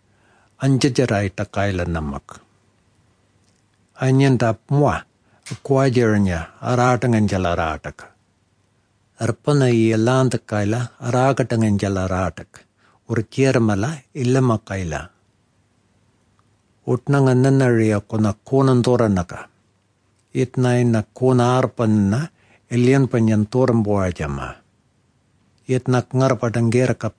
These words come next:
maralandaka, nanarinya ria unalaka.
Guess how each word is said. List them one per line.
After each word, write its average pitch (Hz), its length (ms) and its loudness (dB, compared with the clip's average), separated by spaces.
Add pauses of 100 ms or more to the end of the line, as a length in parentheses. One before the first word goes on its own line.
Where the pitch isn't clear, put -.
maralandaka, 107 960 -2 (480)
nanarinya 117 640 2
ria 98 320 0
unalaka. 90 800 -4